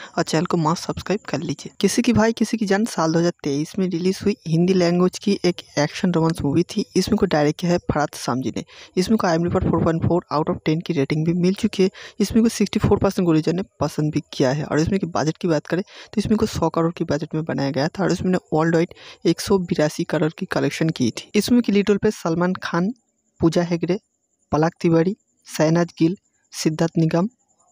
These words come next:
वेंकटेश दग्गुबाती, इसके अलावा बहुत सारे बड़े-बड़े एक्टर को हम इस मूवी में देख पाएंगे। इसमें आपको बेहतरीन एक्शन और रोमांस आपको देखने को मिलेगी। अगर आप सलमान खान की मूवीज को देखना पसंद करते हैं तो इस मूवी को जरूर से जाके एक बार वॉच करना। अभी बात करते हैं किसी की भाई किसी की जान मूवी को आप कैसे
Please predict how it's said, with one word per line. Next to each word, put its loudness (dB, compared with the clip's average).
वेंकटेश 2
दग्गुबाती, 2
इसके -2
अलावा 2
बहुत 0
सारे 0
बड़े-बड़े 0
एक्टर -2
को -14
हम 2
इस 0
मूवी 4
में 2
देख 0
पाएंगे। 0
इसमें 4
आपको 2
बेहतरीन 0
एक्शन 0
और 0
रोमांस 2
आपको -4
देखने -4
को -2
मिलेगी। 0
अगर 0
आप -2
सलमान 2
खान 0
की 0
मूवीज 4
को -6
देखना -2
पसंद 0
करते -2
हैं -6
तो 2
इस 2
मूवी 0
को 2
जरूर 2
से -6
जाके 0
एक -2
बार -2
वॉच -2
करना। -8
अभी 4
बात 2
करते 0
हैं -4
किसी -2
की -8
भाई -2
किसी -8
की -12
जान -2
मूवी -2
को -2
आप -4
कैसे -4